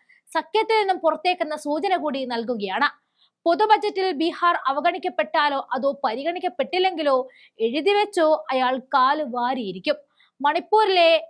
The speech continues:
എൻ ബീരൻ സിംഗിനുള്ള നേതൃത്വത്തിലുള്ള ബി ജെ പി സർക്കാരിനുള്ള പിന്തുണ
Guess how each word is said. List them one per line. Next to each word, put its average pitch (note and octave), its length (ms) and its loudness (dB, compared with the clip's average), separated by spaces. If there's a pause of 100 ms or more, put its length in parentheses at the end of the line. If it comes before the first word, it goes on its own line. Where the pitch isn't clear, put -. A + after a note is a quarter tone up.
എൻ E4 200 0
ബീരൻ D#4+ 420 -2
സിംഗിനുള്ള D#4 560 -2
നേതൃത്വത്തിലുള്ള C#4+ 680 -6
ബി C4 340 -6
ജെ D#4 100 2
പി D#4 140 -8
സർക്കാരിനുള്ള C#4 680 -4 (100)
പിന്തുണ D4+ 380 -4